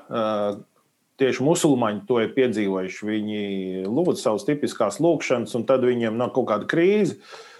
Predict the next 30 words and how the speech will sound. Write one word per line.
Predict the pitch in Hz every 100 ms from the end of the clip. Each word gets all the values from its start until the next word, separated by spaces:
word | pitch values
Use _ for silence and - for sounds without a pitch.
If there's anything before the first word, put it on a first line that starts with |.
| - -
Un | 147
arī | 165 151 131
tieši | 185 151 -
tanī | 135 127 120
bēgļu | 135 208 147 110
kopienā, | 107 135 143 139 110 113 98
kurai | 131 120 107
mēs | 101 104
esam | 113 120 101
kalpojuši, | 120 123 131 113 101 95 107
un, | 101
un, | 104 104
un, | 104 107
un | 120
varbūt | 135 147 123 117 117 _ - - -
pastarpināt | 160 165 123 120 113 104
tieši | 127 110 -
caur | 110 113
tiem | 117 110
mūsu | 110 117 117
sadarbības | 156 139 113 98 95 -
partneriem. | 117 120 113 107 98 101
Un | 98 - - -
atkal | 120 151 151
un | 139 151
atkal | 170 135
mēs | 123 110 104
dzirdam, | 131 120 110 101
kā, | 127 120 - - - - _ -
eh, | 120 123 117